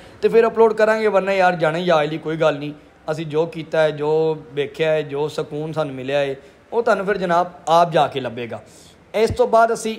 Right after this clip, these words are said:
ਜਾਣਾ ਹੈ ਮੌਲਾ ਨੇ, ਅਹ, ਜ਼ਰੀ ਤੇ ਸਲਾਮ ਕਰਨ, ਠੀਕ ਹੈ।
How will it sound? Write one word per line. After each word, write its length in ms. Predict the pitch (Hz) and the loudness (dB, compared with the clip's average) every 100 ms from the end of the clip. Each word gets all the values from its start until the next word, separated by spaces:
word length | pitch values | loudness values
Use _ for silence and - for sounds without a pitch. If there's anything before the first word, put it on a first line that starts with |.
| - _ - _ _ _ _ _ - - | -12 _ -20 _ _ _ _ _ -20 -2
ਜਾਣਾ 260 | 165 175 190 | 0 2 2
ਹੈ 120 | 196 | 2
ਮੌਲਾ 280 | 175 170 170 | 4 4 4
ਨੇ, 160 | 175 | 2
ਅਹ, 380 | 175 151 156 151 | 0 2 4 4
ਜ਼ਰੀ 220 | 143 151 | 0 -4
ਤੇ 120 | 170 | -4
ਸਲਾਮ 320 | 170 139 131 180 | -4 -2 -2 -2
ਕਰਨ, 260 | 165 143 - - _ _ | -2 -2 -10 -20 _ _
ਠੀਕ 220 | 139 151 | -10 -6
ਹੈ। 80 | 156 | -6